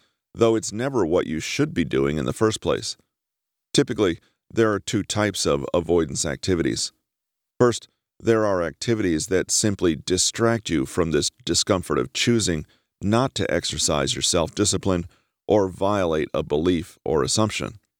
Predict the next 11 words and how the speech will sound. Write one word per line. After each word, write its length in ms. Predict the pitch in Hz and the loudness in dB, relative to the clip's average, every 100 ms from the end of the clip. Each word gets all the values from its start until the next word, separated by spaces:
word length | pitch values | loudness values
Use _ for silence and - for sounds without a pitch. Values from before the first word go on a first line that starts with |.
| _ _ _ _ _ _ _ _ - | _ _ _ _ _ _ _ _ -6
Out 160 | - 101 | 0 0
of 100 | 76 | 0
sight, 400 | - 107 92 76 - | -2 -2 -2 -4 -4
out 200 | 85 69 | -2 -2
of 120 | 71 | -2
mind, 400 | 101 107 80 62 _ _ _ - | 0 0 0 -6 _ _ _ -2
and 220 | 101 98 | 0 2
the 80 | 92 | 0
discomfort 680 | 95 95 - 123 117 104 - | 0 -2 2 0 0 -2 0
is 200 | 92 92 | 2 0
destroyed 760 | - 85 - 127 123 85 73 | 0 -2 2 2 4 2 0